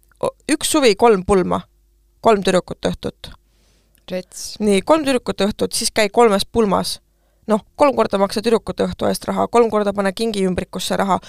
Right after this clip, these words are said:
Speaker 1: kolm korda, eh, enne pulma vaatamise selga pane, et kas on vaja midagi juurde osta, eh, kas on vaja käia meigis, kui pidulik on pulm, kui nagu palju ettevalmistusi see vajab, kas mehel on triiksärk olemas, kas peab ostma uue lipsu, millega ta saab minna. Noh,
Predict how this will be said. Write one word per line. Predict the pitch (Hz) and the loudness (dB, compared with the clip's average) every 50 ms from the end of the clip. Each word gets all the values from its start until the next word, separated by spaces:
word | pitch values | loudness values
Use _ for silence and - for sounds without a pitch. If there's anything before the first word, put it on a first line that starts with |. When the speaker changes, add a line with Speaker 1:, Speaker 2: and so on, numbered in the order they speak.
| - - - - _ _ | -16 -20 -20 -20 _ _
Speaker 1:
kolm | - 269 269 240 214 | 4 4 4 4 4
korda, | 226 214 208 196 214 202 196 190 190 185 180 185 - - _ | 4 2 4 4 4 4 6 6 4 4 0 -2 -6 -8 _
eh, | - 196 190 190 190 185 185 214 | 0 2 2 4 2 2 2 2
enne | 220 220 214 | 2 2 2
pulma | 202 240 254 247 220 208 202 | 0 2 0 0 2 2 4
vaatamise | 233 233 226 - 196 214 - 214 | 4 4 4 2 -2 -6 -4 0
selga | - 269 254 254 214 196 190 | 2 4 4 4 2 2 0
pane, | 196 185 185 | 0 0 0
et | 185 - - | -2 -4 -6
kas | 202 - - | -6 -4 -4
on | 196 190 | -2 0
vaja | 196 202 196 185 | 0 0 0 0
midagi | 180 196 180 185 208 | -2 -4 -6 -2 0
juurde | 240 262 254 208 - 180 | 0 2 2 2 0 0
osta, | 180 180 - - - 185 185 185 - - - - - _ _ - | 0 0 -4 -4 -4 -4 -4 -4 -8 -16 -20 -20 -20 _ _ -2
eh, | 196 190 185 185 185 185 185 185 185 185 185 180 | 0 2 2 4 4 4 4 4 4 4 2 4
kas | - 220 220 - - | 2 2 2 2 0
on | 208 202 | 2 4
vaja | 208 214 202 196 | 4 4 4 4
käia | - 220 220 208 202 196 | 4 4 4 4 4 4
meigis, | 214 247 285 285 269 - - 196 - - | 6 4 4 4 2 -2 -4 -4 -4 0
kui | - 220 202 | 0 0 2
pidulik | 202 254 - 247 208 190 190 - - | 2 2 2 4 4 2 0 -2 -4
on | 190 185 190 180 | -4 -4 -2 0
pulm, | 202 208 202 190 180 180 180 | 2 2 4 4 2 0 0
kui | - 226 220 202 | 2 2 2 4
nagu | 196 196 185 - 190 190 185 185 175 | 2 0 0 2 2 4 4 4 4
palju | 214 214 208 208 | 4 4 6 6
ettevalmistusi | 226 247 - - 208 190 190 190 196 - - 190 - 190 | 4 4 2 2 2 2 0 0 -4 -8 -10 -10 -8 -6
see | - - 190 | -4 0 2
vajab, | 208 226 214 190 180 - | 4 6 6 6 4 0
kas | - 196 - 208 | -6 -8 -2 -2
mehel | 202 226 214 196 185 | 0 0 0 -2 -2
on | 185 180 | -4 -4
triiksärk | - 254 262 - - - 202 - - - | -6 -8 -6 -6 -4 -4 -4 -4 0 4
olemas, | 202 196 185 185 185 - - - - - - - | 4 4 4 2 -2 -6 -8 -12 -18 -20 -4 -2
kas | 214 208 - | -2 0 0
peab | - 202 202 202 | 0 -2 0 0
ostma | 202 - - - 208 | -4 -4 -2 -2 0
uue | 202 208 202 180 190 | 2 4 4 4 4
lipsu, | 226 269 - - - 202 | 2 0 -2 -2 -4 -2
millega | 185 185 180 190 196 202 196 | -2 0 0 0 -2 -2 -4
ta | - 190 | -4 -4
saab | 196 185 - - | -6 -6 -4 -4
minna. | 190 185 175 175 175 - _ _ _ - _ | -4 -2 -2 -4 -4 -6 _ _ _ -10 _
Noh, | - 202 | -2 -2